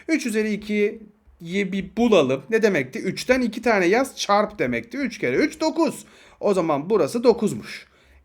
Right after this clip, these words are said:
İşlemini baştan yazıyorum. Dokuz eksi dört çarpı beş eksi üç soru işareti. Ha, burada bir parantez var artık. İkinci adımda parantez içiydi.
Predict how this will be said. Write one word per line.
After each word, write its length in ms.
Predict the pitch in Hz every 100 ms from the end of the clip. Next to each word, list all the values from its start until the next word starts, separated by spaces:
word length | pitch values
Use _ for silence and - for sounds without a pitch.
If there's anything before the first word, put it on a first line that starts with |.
| -
İşlemini 580 | - 135 135 165 202 208 -
baştan 340 | 123 - 147
yazıyorum. 420 | 131 104 98 98 - _ _ 139
Dokuz 460 | 127 143 170 151 -
eksi 800 | 127 123 - - - 175 151 110
dört 680 | 139 143 117 - - - - _ _
çarpı 920 | - - 156 151 143 127 - 120 104 87 -
beş 440 | 175 143 131 - _ - - -
eksi 600 | 143 131 - - 123 110 - -
üç 340 | 269 262 - - _
soru 220 | - 320 214
işareti. 360 | 156 110 - - _ _ -
Ha, 1040 | 339 339 311 294 262 247 220 202 196 180
burada 360 | 214 311 233 233
bir 220 | 311 262
parantez 640 | 220 233 233 233 294 277
var 140 | 269 247
artık. 460 | 208 175 160 127 - - -
İkinci 360 | 180 208 202
adımda 300 | 240 202 220
parantez 480 | 214 214 214 220 143
içiydi. 480 | 185 - 131 185 262